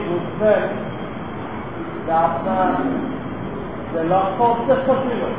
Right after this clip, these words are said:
যে উদ্দেশ্যে আল্লাহ তাআলা আপনাকে দুনিয়া পাঠাইছেন, সেই উদ্দেশ্য বাস্তবায়িত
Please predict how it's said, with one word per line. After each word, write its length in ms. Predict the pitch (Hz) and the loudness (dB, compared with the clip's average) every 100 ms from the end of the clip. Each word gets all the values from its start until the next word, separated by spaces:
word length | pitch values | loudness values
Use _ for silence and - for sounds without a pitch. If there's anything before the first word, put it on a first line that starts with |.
| - - - - - - - - - - - - - - - - - - - - | -6 -8 -8 -10 -10 -6 -6 -4 -6 -6 -8 -8 -8 -8 -8 -8 -8 -8 -8 -2
যে 100 | 180 202 202 | 2 2 2
উদ্দেশ্যে 440 | - 226 214 247 220 | -2 -2 -2 0 2
আল্লাহ 240 | 202 208 202 | 4 4 4
তাআলা 220 | 208 214 208 | 4 4 4
আপনাকে 300 | 202 214 214 214 | 2 -2 -4 -4
দুনিয়া 320 | 214 220 220 220 | -2 0 2 2
পাঠাইছেন, 500 | 214 233 233 220 - - - - - - - - - - - - - - - - - - - 233 - - - - - | 2 2 2 0 -2 -4 -6 -8 -8 -8 -8 -8 -8 -8 -8 -8 -8 -8 -6 -6 -6 -6 -6 -6 -6 -6 -6 -6 -2
সেই 260 | 185 214 226 233 - | 0 0 0 -2 -2
উদ্দেশ্য 520 | - - 208 - 226 226 | -2 0 0 0 0 2
বাস্তবায়িত 640 | 214 202 - 220 208 220 | 4 2 0 2 4 4